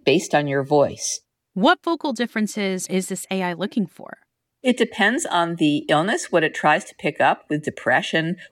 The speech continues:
Speaker 1: we've talked to people who are depressed. It kind of stands to reason that they tend to speak slowly. Uh, their pitch is different, a little downcast.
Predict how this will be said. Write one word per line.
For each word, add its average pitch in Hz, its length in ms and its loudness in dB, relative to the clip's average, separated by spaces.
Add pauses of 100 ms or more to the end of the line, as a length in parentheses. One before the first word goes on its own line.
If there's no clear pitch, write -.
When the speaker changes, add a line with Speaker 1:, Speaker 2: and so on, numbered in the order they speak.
Speaker 1:
we've - 120 -6
talked 151 260 2
to 147 40 -12
people 147 280 -4
who 139 100 2
are 131 100 4
depressed. - 540 0
It 120 100 -8
kind 143 220 -2
of 127 80 -10
stands 156 340 -2
to 123 80 -6
reason 143 440 0
that 110 140 -2
they 123 120 -2
tend 135 260 -4
to 117 80 -8
speak - 320 -8 (240)
slowly. 190 1040 4 (220)
Uh, 104 200 2
their 92 120 -6
pitch 185 340 -2
is 160 120 -2
different, 147 460 0
a 139 60 -2
little 120 240 -2
downcast. 139 1160 0